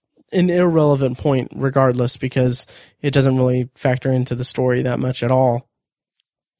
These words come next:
or at all, just plain and simple. Um,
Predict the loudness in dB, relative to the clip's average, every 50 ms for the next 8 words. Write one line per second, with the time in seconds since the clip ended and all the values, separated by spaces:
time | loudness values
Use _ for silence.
0 | _ -2 0 0 0 0 0 -2 -2 -2 0 0 2 2 2 0 0 -2 -6 _
1 | _ _ _ _ _ -8 -6 -6 -8 -10 _ _ _ _ _ -6 -4 -2 -2 -2
2 | -2 0 0 0 0 -2 -4 -6 -8 -12 -20 -20 -20 -20 -20 -20 -20 -20 -20 _
3 | _ _ _ _ _ -4 -2 0 2 2 2 2 2 2 2 0